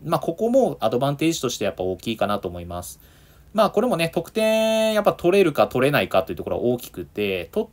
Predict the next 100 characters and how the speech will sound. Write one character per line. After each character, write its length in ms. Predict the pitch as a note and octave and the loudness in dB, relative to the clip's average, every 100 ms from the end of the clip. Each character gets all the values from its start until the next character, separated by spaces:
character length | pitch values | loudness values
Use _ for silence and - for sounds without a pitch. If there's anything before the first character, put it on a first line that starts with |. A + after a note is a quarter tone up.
| - | 2
た 80 | B2 | 4
ら 140 | E2+ | 4
ね、 160 | F2+ - | 0 -8
そ 140 | G#2 | -10
の 80 | F#2+ | -10
プ 100 | - | 0
ラ 140 | C3+ | 0
ス 100 | C3+ | 0
ね、 80 | B2 | -6
ゴ 180 | G#2+ B2 | 0 0
ー 60 | C#3 | 0
ル 60 | |
点 180 | C#3 F#2+ | -4 -8
乗 120 | E2+ | -8
っ 20 | |
て 160 | E2+ G2+ | -10 -8
く 100 | G#2+ | -8
る 80 | G2+ | -8
か 80 | - | -10
ら 80 | |
ね。 140 | E2+ - - - - | -12 -16 -20 -20 -2
ま 80 | E3 | -2
あ、 20 | |
稼 280 | - G3+ B3 | 2 0 2
ぎ 80 | D3+ | -2
に 80 | F#2 | -2
も 120 | F2 | -6
当 160 | - G#2 | -6 -6
然 160 | G#2 | -6
関 160 | G2 G#2+ | -6 0
わ 140 | A2+ A2 | 4 2
っ 60 | |
て 100 | F2+ | 0
く 100 | - | -10
る 80 | E2+ | -10
し、 340 | - - D3 | -10 -4 -2
ま 100 | C#3 | -2
あ、 20 | - | -2
ク 80 | |
ラ 80 | C#3+ | -2
チ 60 | C#3+ | -2
ャ 20 | |
ン 40 | |
の 40 | C3+ | -4
勝 180 | D#3 D#3+ | -2 0
敗 140 | F#3+ | 0
に 40 | G2+ | -2
も 60 | |
ね、 120 | E2 - | -10 -8
関 120 | F#2 | -2
わ 100 | G2+ | -2
っ 60 | - | -2
て 100 | G2 | -8
く 80 | |
る 80 | F#2+ | -8
と 100 | F2+ | -8
こ 100 | F#2+ | -8
ろ 60 | F2 | -8
な 120 | E2+ | -10
の 100 | E2 | -8
で、 300 | C3 C3 C3 - - - | -2 0 -2 -14 -20 -10
ま 60 | - | -4
あ、 40 | |
こ 60 | G#3 | 0
の 80 | F#3 | 0
ボ 140 | D#3 | 2
ナ 80 | G3+ | 2
セ 80 | A3+ | 2
ン 40 | |
オ 60 | G#3+ | 0
フ 60 | |
ェ 40 | F#3+ | 0
持 100 | E3 | -2
っ 40 | |
て 80 | - | -2
る 80 | F3 | 0
か 80 | E3+ | 0
ど 100 | E3+ | 2
う 40 | |
か 100 | F#3 | 0
っ 40 | A3+ | -2
て 60 | |
い 20 | |
う 20 | B3+ | -2
の 60 | |
は 60 | F#2+ | -2
ね、 100 | E2+ | -4
結 180 | G#2 - | -8 -8
構 80 | G2 | -6
大 180 | G#2 | -6
き 100 | G2 G2+ | -6 -12
い 40 | |
ん 20 | |
じ 80 | F2 | -10
ゃ 60 | D#2+ | -10
な 60 | D#2+ | -4
い 20 | |
か 80 | C3 | -2
な 100 | E3 | -2
と 180 | - | -4